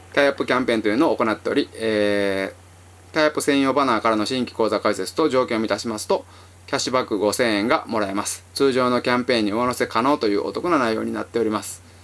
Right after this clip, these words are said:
で、えー、この動画の解説欄にユーアールエルを貼っておきますので、もし興味を持たれた方はそちらもご覧になってみてください。はい。ということでね、今回またトライオートに関するお話でしたけども、これ以外にも、あの、特に要望の多いね、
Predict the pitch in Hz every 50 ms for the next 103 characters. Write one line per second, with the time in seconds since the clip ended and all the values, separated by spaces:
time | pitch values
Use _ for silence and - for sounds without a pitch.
0 | - - - - - - 160 - - - - 127 127 127 123 123 120 - 170 165
1 | 160 160 165 156 156 151 156 135 - - 156 160 151 156 147 - 139 117 104 101
2 | 101 113 123 127 127 127 127 123 110 107 104 104 110 110 - 107 104 - 104 98
3 | - - 110 131 165 - - - - - - - - - 294 - 170 170 180 156
4 | 127 110 101 104 - 104 95 87 87 85 110 120 151 165 170 160 - - 120 120
5 | 120 113 107 - - 120 107 98 101 110 107 95 - - 104 107 104 113 - -
6 | 101 92 92 - - 113 123 120 - - - - - - - - - - - -
7 | - - - - - - - - - - - - - - - - - - - -
8 | - - - - - - - 175 - - - - - 285 277 220 135 107 110 123
9 | 123 - - 165 151 - 120 120 120 110 107 - 147 143 139 135 139 135 - 107
10 | 95 95 90 107 110 - 110 98 101 107 104 107 104 - 123 - - 104 - 95
11 | - - 151 151 - - - - - - - - 185 190 190 170 139 120 113 107
12 | 101 95 78 104 107 110 - 196 185 170 139 120 131 156 175 160 160 160 156 156
13 | 156 135 110 107 107 104